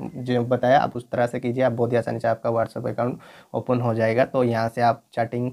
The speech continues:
सारा कुछ कर सकते हो और ये आपका अकाउंट अनलॉक हो चुका है।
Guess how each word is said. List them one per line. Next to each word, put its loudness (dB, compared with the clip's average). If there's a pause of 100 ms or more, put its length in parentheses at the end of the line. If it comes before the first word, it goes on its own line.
(140)
सारा 0
कुछ -2
कर -2
सकते -6
हो -4 (320)
और 0
ये 2
आपका 0 (300)
अकाउंट -2
अनलॉक 2
हो -2
चुका -2
है। -4